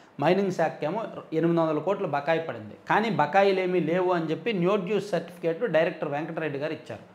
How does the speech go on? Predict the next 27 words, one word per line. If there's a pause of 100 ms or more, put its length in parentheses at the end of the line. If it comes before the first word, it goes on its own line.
(260)
తప్ప
రైటా? (480)
పాపమా
కాదా? (960)
So
వాళ్ళని
ఏం
చేయాలి, (300)
వాళ్ళని
ఏం
చేయాలనేది
ఈ
ప్రభుత్వం
ఆలోచిస్తుంది. (520)
చూసారు
ఎంత
మోసమో? (2000)
జగన్
ప్రభుత్వంలో
సాగిన
ఇసుక
దోపిడీలో
ఆశ్చర్యకరమైన
నిజాలు
ఒక్కొక్కటిగా
వెలుగులోకి
వస్తున్నాయి.